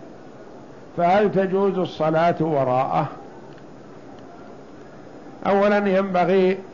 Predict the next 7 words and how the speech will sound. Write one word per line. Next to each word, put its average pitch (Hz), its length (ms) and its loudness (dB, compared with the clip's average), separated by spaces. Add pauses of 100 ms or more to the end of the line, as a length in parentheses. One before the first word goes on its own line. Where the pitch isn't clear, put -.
(120)
للمسلم 160 720 2 (1120)
إذا 156 200 2
أراد 180 380 4
الصلاة 156 680 2 (640)
أن 180 140 0
يحرص 196 680 2 (1200)
على 190 540 4